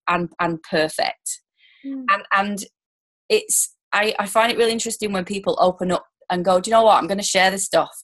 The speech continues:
Speaker 1: and I'm gonna hopefully allow other people to learn some stuff from that and feel at ease maybe with the stuff they're going through." But there's,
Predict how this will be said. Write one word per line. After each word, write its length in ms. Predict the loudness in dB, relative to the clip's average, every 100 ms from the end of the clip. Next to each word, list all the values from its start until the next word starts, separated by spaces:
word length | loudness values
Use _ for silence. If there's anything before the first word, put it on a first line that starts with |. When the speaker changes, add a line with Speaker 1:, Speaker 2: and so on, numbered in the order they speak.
| -6
Speaker 1:
and 140 | -2
I'm 120 | -2 0
gonna 400 | 0 0 0 -4 -10 0
hopefully 460 | 0 0 0 2 4
allow 360 | 4 2 2
other 240 | 0 -4 -6
people 400 | -8 -8 -10 -6
to 200 | -4 -4
learn 320 | -2 -2 -2
some 160 | -4 -8
stuff 220 | -6 -6
from 180 | -6 -6
that 200 | -4 -2 -4
and 220 | -4 -4
feel 400 | -6 -2 -4 -6 -16 _
at 100 | -6
ease 340 | -2 -2 -4 -2
maybe 440 | 0 0 0 -2
with 180 | -2 -8
the 80 | -8
stuff 240 | -8 -6
they're 180 | 0 0
going 260 | 0 -2 -4
through." 340 | -6 -6 -6 -10 _ -20 -20 -20 _ _ -4
But 160 | -2
there's, 160 | -2 -4